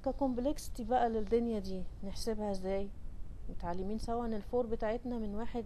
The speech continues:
لحد ايا كان دو باراليل دي تبقى اوردر ايه؟ اوردر واحد.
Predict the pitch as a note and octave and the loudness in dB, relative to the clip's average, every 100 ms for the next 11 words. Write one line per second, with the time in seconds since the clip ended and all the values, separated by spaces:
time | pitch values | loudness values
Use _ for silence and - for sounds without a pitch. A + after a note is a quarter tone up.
0 | A#3+ - A3+ A#3+ G#3+ G3+ G#3+ G#3 - A#3+ | -2 -4 -2 -2 -2 -4 -2 -2 0 -2
1 | B3 A#3 A3+ A#3+ B3 G#3 F3+ F3+ A3 A3+ | 0 0 0 0 0 -2 -2 -2 0 2
2 | A#3 A#3 G#3 A3+ E4+ C4 A3+ A3+ G3+ A3+ | 2 2 0 -2 0 0 0 0 0 0
3 | B3 G#3+ G3+ F3+ A3+ C#4+ F3+ F3+ G#3+ A#3 | 2 0 0 0 0 0 -2 -2 -2 0
4 | A#3 B3 - | 2 0 -2